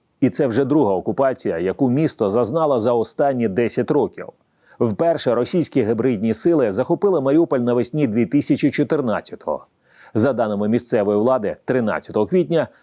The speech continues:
бойовики захопили адміністративні будівлі і перекрили кілька вулиць у центрі. Дев'ятого травня колона сімдесят другої бригади зруйнувала барикади, які проросійські сили поставили у місті,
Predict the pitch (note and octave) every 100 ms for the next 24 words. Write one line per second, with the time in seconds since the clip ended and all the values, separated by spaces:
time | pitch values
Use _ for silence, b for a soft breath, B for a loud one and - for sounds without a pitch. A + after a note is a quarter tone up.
0 | b B2 D3 D3+ D#3 F3+ C3+ C3 B2+ D#3
1 | D3 - C3+ C3 C#3 B2 B2 A2+ B2 A2
2 | A2 C#3 C3+ G#2 D2+ - - G3+ D#3+ E3
3 | B2 B2 C3 D3 D3 C#3 G#2+ C3+ A2 G2
4 | F#2 - - B2+ D#2+ - - _ _ _
5 | _ _ _ _ _ b b b b b
6 | A2 B2 D#3 G3 G#3+ G3 D3+ G2+ F#2+ F3+
7 | C3 C3+ C3 B2+ C#3+ B2+ - C#3+ B2 A2+
8 | G#2 G2 A#2+ C#3 A2+ F2+ - - D#3 F3+
9 | F#3+ E3+ A2+ F#2 G2+ B2 A#2+ A#2 E2 D#2+
10 | F#2+ C#3 A#2+ A#2 B2 - C3 - A#2+ -
11 | D#3 C#3+ A2 A2 - A2 A2+ C3+ D3 A#2
12 | - F2